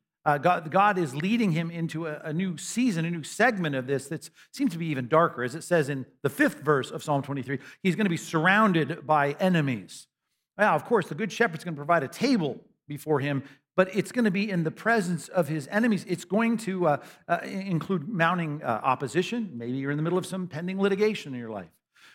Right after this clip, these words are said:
Maybe there's some trouble that you're in at work or in your family. But all of us are going to experience what Paul has experienced to some degree, right? The kind is going to be the same. We will have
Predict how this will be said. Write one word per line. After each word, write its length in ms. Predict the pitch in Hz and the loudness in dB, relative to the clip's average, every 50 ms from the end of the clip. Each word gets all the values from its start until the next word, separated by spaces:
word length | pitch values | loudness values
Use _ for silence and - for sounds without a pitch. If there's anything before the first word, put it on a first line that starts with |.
| _ - | _ -4
Maybe 160 | 135 135 139 139 | -2 -2 -2 0
there's 220 | 151 147 143 - | -2 -2 -2 -2
some 240 | - 180 175 160 - - - _ - | 0 0 0 0 -2 -6 -16 _ -16
trouble 580 | - - - 214 226 226 185 180 170 156 139 | -12 -2 4 4 4 6 4 4 2 2 2
that 160 | 120 147 156 151 | 0 -2 -4 -4
you're 140 | 151 160 151 | -4 -6 -4
in 180 | 156 151 156 | -4 -4 -2
at 240 | 160 170 170 175 185 | 0 0 -2 -2 0
work 420 | 160 170 196 214 190 151 - - 151 | 2 4 4 4 4 2 -4 -8 -8
or 140 | 139 143 | -8 -6
in 120 | 156 170 165 | -4 -4 -2
your 120 | 170 170 | -2 -2
family. 640 | 165 - - - 208 208 202 202 190 165 147 131 110 | -4 -6 -10 -4 -2 0 2 2 2 2 0 -2 -4
But 200 | - 170 165 - - _ _ _ _ _ - 190 | -4 -6 -8 -8 -14 _ _ _ _ _ 2 2
all 240 | 220 262 302 311 | 4 4 4 2
of 80 | 294 208 | 2 2
us 180 | 208 185 - - | 2 0 0 -2
are 60 | 190 | -2
going 200 | 170 196 190 185 | 0 0 0 0
to 80 | 165 165 | 0 -2
experience 540 | 165 - - - 220 214 208 185 156 - - | -6 -6 -6 -2 0 2 2 2 0 -2 -6
what 200 | 180 180 _ _ | -8 -8 _ _
Paul 460 | - - 185 240 247 226 190 170 151 | -2 0 2 4 6 6 4 2 2
has 300 | - 147 160 165 - 175 | -2 -4 -4 -4 -4 -6
experienced 580 | 160 - - - - 170 170 160 156 - - | -10 -12 -12 -12 -6 -6 -4 -4 -4 -8 -8
to 80 | - 180 | -8 -8
some 680 | - - - - 233 233 214 208 196 190 165 - - _ _ _ - | -8 -8 -6 -2 0 2 2 2 2 0 -2 -4 -10 _ _ _ -8
degree, 560 | 131 151 127 120 143 170 180 160 131 104 90 85 _ - | -6 -6 -4 -2 2 2 4 4 2 -2 -8 -12 _ -2
right? 180 | 160 170 170 254 | -2 -2 -2 -2
The 100 | 254 - | -6 -6
kind 420 | - - 226 233 233 226 208 165 | -2 0 2 2 4 4 4 2
is 100 | 156 135 | 2 0
going 240 | - 190 196 190 170 | -2 -4 -4 -4 -4
to 60 | 165 | -4
be 100 | 156 151 | -2 -2
the 100 | 139 135 | -4 -4
same. 280 | - - 170 143 117 - - - - _ - | -6 -8 -6 -8 -8 -8 -10 -20 -20 _ -4
We 220 | 156 170 202 208 | 0 2 2 2
will 260 | 190 185 190 190 185 156 | 2 0 0 0 0 -2
have 340 | 143 151 156 151 151 147 | -4 -2 -2 -2 -2 -4